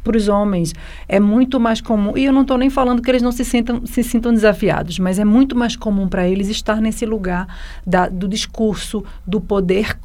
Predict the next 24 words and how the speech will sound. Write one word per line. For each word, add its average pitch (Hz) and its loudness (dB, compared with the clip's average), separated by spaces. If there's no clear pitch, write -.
com 240 0
a 196 -2
audiência. 160 0
Se - -4
fala 226 2
muito 220 4
em 214 4
dar 196 2
voz, 175 4
né? 180 2
Vamos 185 2
dar 175 2
voz 165 0
às 165 0
mulheres, 170 2
às 170 -4
pessoas, 170 -6
é, 160 6
vulnerabilizadas, 185 0
mas 214 -2
todo 262 -2
mundo 240 2
tem 220 2
voz. 160 2